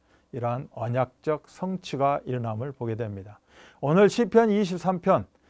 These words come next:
인간은 누구나 한계가 있지만 여호와를 목자로 삼는 순간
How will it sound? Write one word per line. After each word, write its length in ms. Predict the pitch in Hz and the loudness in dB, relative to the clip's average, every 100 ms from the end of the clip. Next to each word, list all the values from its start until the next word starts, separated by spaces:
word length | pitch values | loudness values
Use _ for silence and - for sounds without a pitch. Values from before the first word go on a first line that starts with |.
| _ _ - | _ _ -6
인간은 600 | 135 160 170 175 165 113 | -2 2 4 4 0 -2
누구나 500 | 117 139 202 202 190 | 0 2 4 6 4
한계가 640 | 156 185 202 208 202 175 | 4 2 4 2 4 4
있지만 520 | 143 131 120 143 98 - _ _ _ _ - | 2 -2 0 0 -2 -8 _ _ _ _ -10
여호와를 640 | 117 123 151 165 165 165 | -2 2 6 8 6 4
목자로 800 | 127 113 180 - _ 214 202 202 | 2 2 2 -2 _ 6 6 6
삼는 360 | 165 180 170 147 | 2 0 0 -2
순간 400 | - 135 113 | -4 -2 -4